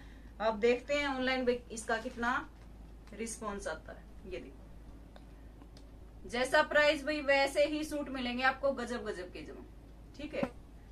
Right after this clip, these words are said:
कति Andy suit है। और भाई ये देखो इसका price रहेगा दो हजार छह सौ रुपए, छब्बीस सौ रुपए इसका price रहेगा, two six double zero, Shipping Furry all India,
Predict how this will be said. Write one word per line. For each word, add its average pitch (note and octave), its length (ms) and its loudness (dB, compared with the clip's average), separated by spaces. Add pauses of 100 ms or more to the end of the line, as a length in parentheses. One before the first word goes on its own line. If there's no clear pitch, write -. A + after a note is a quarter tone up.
(120)
कति B3+ 240 0
Andy C#4 420 6
suit A#3 320 -4
है। B3+ 180 4 (720)
और A3 160 0
भाई A3+ 140 2
ये C4 180 4
देखो B3 300 6
इसका A#3+ 320 8
price A#3+ 480 8
रहेगा B3 420 10
दो B3+ 280 10
हजार A#3 340 6
छह B3 220 0
सौ - 160 -4
रुपए, - 340 -6
छब्बीस A#3+ 420 -2
सौ C#4+ 120 10
रुपए C#4 180 8
इसका C#4 240 4
price A3+ 360 6
रहेगा, C4 340 8 (540)
two D4 220 0
six - 360 -6
double C4 280 6
zero, B3 320 6 (580)
Shipping C#4 520 0
Furry C4 280 2 (160)
all B3 240 8
India, A#3 300 6